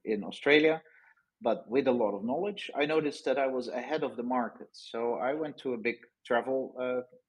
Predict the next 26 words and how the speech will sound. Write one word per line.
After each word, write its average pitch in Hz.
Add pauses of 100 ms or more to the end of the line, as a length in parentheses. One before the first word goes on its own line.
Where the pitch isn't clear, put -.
(320)
company, 135
corporate, 110
uh, 101 (420)
dot 104
com 127 (420)
company, 143
lastminute 110
dot 110
com, 107
and, 110 (220)
uh, 104 (680)
grew 135 (200)
quickly 135
in 120
the, 107 (720)
to -
the 110
management 117
level 101
of 95
this, -
uh, 76
company, 202 (1120)
uh, 135
and 147 (100)
learned, 175